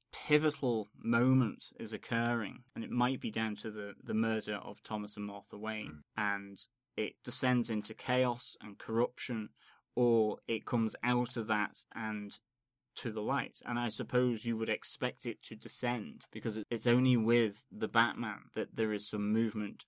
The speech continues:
Speaker 1: out of that chaos and corruption
Speaker 2: Mm-hmm.
Speaker 1: to safety.
Speaker 2: Yeah, speaking,
Speaker 1: Um,
Speaker 2: speaking of despair, that the, there's a quick rest of the trailer, really. There's a lot of quick cuts and a lot of scenes that you see. There's a point there where Bruce is standing, what looks like on top of Wayne Manor.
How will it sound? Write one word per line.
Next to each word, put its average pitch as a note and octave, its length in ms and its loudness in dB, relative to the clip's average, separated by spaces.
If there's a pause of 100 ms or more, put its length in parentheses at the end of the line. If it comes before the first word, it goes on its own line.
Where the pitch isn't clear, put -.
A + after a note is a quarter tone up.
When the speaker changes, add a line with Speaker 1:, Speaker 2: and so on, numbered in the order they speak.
Speaker 1:
out A2+ 400 -2
of G#2 380 -6
that G2+ 240 -4 (180)
chaos A#2 680 -2
and G2+ 360 -12
corruption A2 720 -2
Speaker 2:
Mm-hmm. D#2+ 200 -12 (220)
Speaker 1:
to A2+ 420 0 (120)
safety. - 640 -2 (200)
Speaker 2:
Yeah, D3+ 80 -8
speaking, G#3+ 340 -4
Speaker 1:
Um, - 160 -6
Speaker 2:
speaking G#3+ 320 -4
of A2 100 0
despair, A#2 640 -2
that G2 200 -6
the, A#2+ 220 -4
there's B2 200 -8
a A#2+ 40 -10
quick - 420 -8 (400)
rest G2+ 360 -2
of D#2 100 -16
the - 60 -16
trailer, F2+ 380 -2
really. E2 240 -2
There's D2+ 120 -6
a E2 60 -6
lot F2 140 0
of - 60 -8
quick - 260 -10
cuts - 300 -12
and D2 120 -12
a - 40 -16
lot C#2+ 100 -6
of D2 80 -14 (220)
scenes F#2 480 0
that E2+ 100 -6
you - 80 -10
see. A#2+ 260 -4 (560)
There's D#3+ 140 0
a - 40 -6
point C#4 260 -4
there B2+ 200 2
where F#2+ 160 2
Bruce B2+ 300 -2
is - 60 -6
standing, F#2 380 -2 (200)
what F#2+ 160 0
looks - 240 0
like G2 260 -4
on E2 120 -6
top - 280 -2
of D2+ 140 -12
Wayne D#2 240 -2
Manor. G#2+ 280 -2